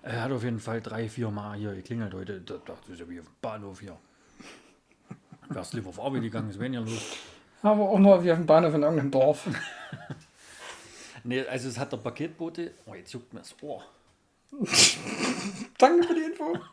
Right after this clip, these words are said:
Speaker 1: <laughs> Der Paketbote hat geklingelt für einen Nachbarn. Dann hat der Nachbar
Speaker 2: Ja.
Speaker 1: geklingelt, das Paket abgeholt. Ach, dann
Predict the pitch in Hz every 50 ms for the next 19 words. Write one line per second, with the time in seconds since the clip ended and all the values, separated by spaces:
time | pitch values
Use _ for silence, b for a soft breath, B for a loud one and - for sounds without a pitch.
0 | - - _ - - - - - - - - - - - - - - - - -
1 | _ _ _ - 123 113 143 131 - - 135 - - 113 104 95 - 87 87 -
2 | 110 104 - 131 147 156 151 151 - 127 117 110 104 98 - - - 110 - -
3 | _ _ _ _ _ _ - 120 120 120 131 - 147 135 127 127 135 - - 170
4 | 160 156 147 147 143 139 - 131 - - 139 - - 120 107 - 131 - - 92
5 | 92 - _ - - - - - b b b b b b b - 147 151 151 139
6 | 135 139 139 -